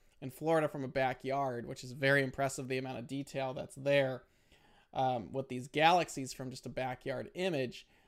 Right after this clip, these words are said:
But from dark skies, you can pull out a lot more of this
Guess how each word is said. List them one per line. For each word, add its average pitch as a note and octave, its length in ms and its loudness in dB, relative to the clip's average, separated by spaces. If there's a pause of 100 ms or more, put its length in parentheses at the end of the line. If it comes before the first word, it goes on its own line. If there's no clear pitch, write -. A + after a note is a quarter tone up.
(340)
But C#3 400 4
from C3 380 -4
dark E3 420 10
skies, A#2+ 720 -2
you C#3 120 -4
can C3 160 -4
pull C#3+ 200 0
out C3 160 2
a A#2 40 0
lot C3+ 380 2
more C#3 220 -2
of C3+ 100 -8
this B2+ 220 -10